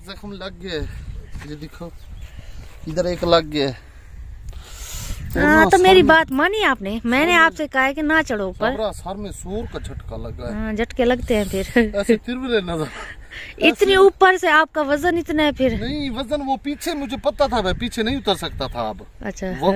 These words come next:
Speaker 1: वजन की वजह से फिर भी गिर जाता उधर भी।
Speaker 2: चलो, अब घर चलो।
Speaker 1: मैंने कहा थोड़ी सी जगह है, लग थोड़ी सी रही है, यकीन करें,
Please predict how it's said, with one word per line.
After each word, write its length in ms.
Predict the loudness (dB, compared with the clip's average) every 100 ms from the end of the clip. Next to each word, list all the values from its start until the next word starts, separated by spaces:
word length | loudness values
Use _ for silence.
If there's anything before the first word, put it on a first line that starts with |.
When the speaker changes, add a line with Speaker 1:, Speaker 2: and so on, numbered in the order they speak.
| 2
Speaker 1:
वजन 280 | 2 2 2
की 120 | -4
वजह 200 | -6 -6
से 120 | -6
फिर 200 | -6 -4
भी 100 | -2
गिर 200 | -2 0
जाता 280 | 2 2 0
उधर 260 | -2 -4
भी। 160 | -4 -6 -8 -8
Speaker 2:
चलो, 160 | 0 2
अब 160 | 4
घर 200 | 6 4
चलो। 240 | 2 -2 -2
Speaker 1:
मैंने 220 | -2 -8
कहा 200 | -8 -8 -4
थोड़ी 200 | -2 -2
सी 140 | -4 -2
जगह 280 | -2 0 0
है, 140 | 0 4
लग 300 | 4 4 -2 -6
थोड़ी 200 | -6 -6
सी 160 | -6 -6
रही 240 | -4 -4
है, 180 | -6 -6
यकीन 340 | -6 -4 -4
करें, 320 | -2 -2 -2